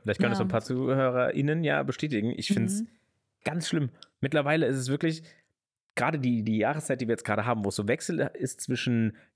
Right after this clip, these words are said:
Speaker 1: grauer Himmel, blauer Himmel,
Speaker 2: Mhm.
Speaker 1: äh, fünfzehn Grad, vier Grad, die sind andauernd hin und her.
Speaker 2: Ja.
Speaker 1: Wenn's zwei Tage lang super Sonnenschein und alles tutti ist,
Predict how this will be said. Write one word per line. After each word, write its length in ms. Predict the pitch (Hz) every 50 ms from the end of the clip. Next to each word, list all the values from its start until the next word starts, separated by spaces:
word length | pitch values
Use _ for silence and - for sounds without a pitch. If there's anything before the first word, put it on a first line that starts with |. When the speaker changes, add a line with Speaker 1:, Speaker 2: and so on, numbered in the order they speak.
| _ -
Speaker 1:
grauer 360 | - - - - 175 180 151
Himmel, 340 | 143 147 147 147 143 139 139
blauer 400 | 131 - - - 110 147 151 143
Himmel, 520 | 123 131 143 143 135 131 131 127 123 - 190 190 196
Speaker 2:
Mhm. 160 | 185 180 185
Speaker 1:
äh, 140 | - - - -
fünfzehn 500 | - - - 190 202 - - - 156 139
Grad, 380 | - 120 123 127 131 127 -
vier 360 | - - - - 160 160 180
Grad, 360 | 170 - 131 123 127 131 127 -
die 40 | 123
sind 100 | 110 117
andauernd 320 | 113 120 127 160 160 156 131
hin 100 | 143 147
und 180 | 143 135 - -
her. 140 | 131 123 117 113
Speaker 2:
Ja. 260 | 208 208 202 - - - - 196 - - - - - - _ _ _ _ _ _ _ _ _ _ _ _ _ -
Speaker 1:
Wenn's 200 | 123 120 - -
zwei 220 | - - 143 180
Tage 260 | - 170 156 151 147
lang 240 | 139 131 131 135 131
super 540 | 123 151 160 - 151 147 147 147 156 - -
Sonnenschein 480 | 120 123 135 156 - - 143 139 143
und 100 | 143 -
alles 200 | - 127 131 131 -
tutti 240 | - 170 - 127 101
ist, 280 | 110 160 - - -